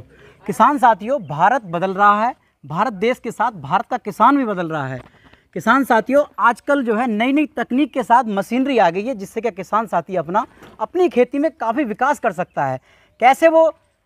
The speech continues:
नई-नई तकनीक के साथ नई-नई मशीनों का प्रयोग करके अपने खेतों को अच्छा कर सकता है, उससे जिससे क्या वो खेती बाड़ी में काफ़ी मुनाफा कमा सकता है। तो किसान साथियों, आज हम आए हैं राजधानी एसोसिएट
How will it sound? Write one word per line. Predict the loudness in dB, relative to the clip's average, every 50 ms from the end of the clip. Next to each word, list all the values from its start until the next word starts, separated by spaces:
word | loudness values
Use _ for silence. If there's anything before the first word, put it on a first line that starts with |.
| _ _ -6
नई-नई | -4 -2 0 0 -2
तकनीक | -2 -4 -6 -6 -4 -4 -6 -6 -6
के | -6 -4
साथ | -2 0 0
नई-नई | 0 0 0 2 2 2 2
मशीनों | 2 2 0 0 0 0 0 2 2
का | 0 0
प्रयोग | -2 -4 -2 0 -2 -2 -2 -4
करके | -6 -6 -4 -4
अपने | -4 -4 -4 -6 -8 -6
खेतों | -6 -8 -6 -6 -6 -6
को | -6 -6
अच्छा | -6 -6 -6 -4 -2 -2
कर | 0 0 -2
सकता | -2 -4 -8 _ -4 -2
है, | -2 -2 -2
उससे | -4 -6 -10 -10 -8
जिससे | -8 -6 -6 -4 -4
क्या | -2 -2 -2
वो | -2 -2 -4 -6 _ _ _ _ _
खेती | -4 -2 0 0 2 4
बाड़ी | 4 4 4 4
में | 2 -2 -2
काफ़ी | 0 0 0 0 0 -2
मुनाफा | -4 -2 0 0 0 2 2 0 0
कमा | 0 0 0 0
सकता | -2 -4 -8 _ -4 -2 0
है। | 0 0 -2 -4 _ _ _ _ _ -10
तो | -8
किसान | -6 -4 0 2 2 2 2
साथियों, | 2 2 2 0 0 -4 -4 -4 -6 -8 -12 -20 _ _ -10 0
आज | 2 4 4 6
हम | 6 4 4
आए | 2 2 0 0
हैं | 0 0 -2 -4 -6 -12 -18 -18 -14
राजधानी | -8 -4 -2 -2 0 -2 -2 0 0 0 0
एसोसिएट | -2 -4 -8 -12 -12 -10 -10 -6 -2 2 4 4 2 2